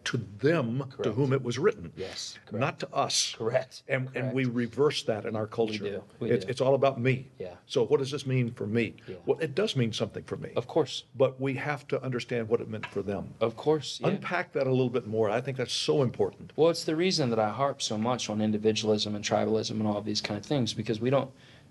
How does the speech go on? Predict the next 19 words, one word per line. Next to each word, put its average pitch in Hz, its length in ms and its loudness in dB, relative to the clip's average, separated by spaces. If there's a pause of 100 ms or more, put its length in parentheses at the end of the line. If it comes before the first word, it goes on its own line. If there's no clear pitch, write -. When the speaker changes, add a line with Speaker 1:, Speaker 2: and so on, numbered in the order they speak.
(340)
Speaker 2:
we, 147 680 2 (1300)
we 127 260 -2
don't 151 300 0
think 127 380 -4
that 107 140 2
it 107 220 0
affects 107 500 -2
our 104 200 0
view 101 480 -4 (220)
of 95 320 0
Scripture 104 680 0
or 101 160 -4
God 92 540 -2
or 101 120 0
the 98 100 -6
church, 98 560 -2 (420)
but 107 120 4
it - 120 -2 (300)
profoundly 113 1080 0